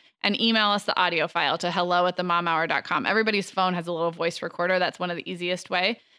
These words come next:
ways. Um, and then also on our website at the mom hour dot com, there's a little sidebar thing called SpeakPipe,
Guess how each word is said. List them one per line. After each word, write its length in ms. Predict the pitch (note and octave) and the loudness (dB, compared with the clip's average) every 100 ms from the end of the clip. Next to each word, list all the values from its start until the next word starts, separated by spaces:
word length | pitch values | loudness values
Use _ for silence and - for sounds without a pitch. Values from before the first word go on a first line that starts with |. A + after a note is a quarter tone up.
| _ | _
ways. 320 | A3+ B3 C#4 - | 2 2 0 0
Um, 240 | G#3+ G3 F#3 | 2 2 4
and 140 | A3 | 4
then 120 | G3+ | 4
also 300 | G#3+ A#3+ A#3 - | 4 4 4 4
on 240 | G#3+ A3+ | 4 4
our 120 | A3 | 2
website 360 | G#3 G3+ G#3 F#3+ | 2 0 0 0
at 100 | F3+ | 0
the 60 | F#3+ | 0
mom 200 | F3+ F3+ | 0 2
hour 160 | F3 | 2
dot 180 | E3+ D#3 | 0 -2
com, 240 | - F#3 F3+ | 0 -2 0
there's 180 | E3+ - | -4 -4
a 80 | F3 | -4
little 360 | F3 F3 E3+ | -2 0 0
sidebar 720 | E3 F#3+ F3+ F3+ F3 E3+ E3+ - | -2 -2 0 2 2 2 0 -2
thing 200 | F#3 F3+ | -4 -2
called 180 | F3+ E3+ | -4 -4
SpeakPipe, 500 | - E3+ - C#4+ | -6 -8 -2 0